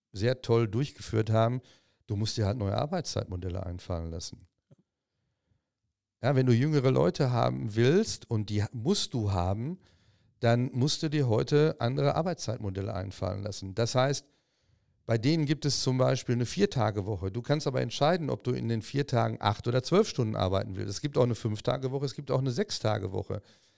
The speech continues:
Aber du musst heute, um gerade in der Touristik oder in der Gastronomie wieder Mitarbeiter gewinnen zu können, du musst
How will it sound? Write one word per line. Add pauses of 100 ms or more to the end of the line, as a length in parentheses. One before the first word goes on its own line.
(180)
Aber
du
musst
heute, (1200)
um
gerade
in
der
Touristik
oder
in
der
Gastronomie (560)
wieder
Mitarbeiter
gewinnen
zu
können,
du
musst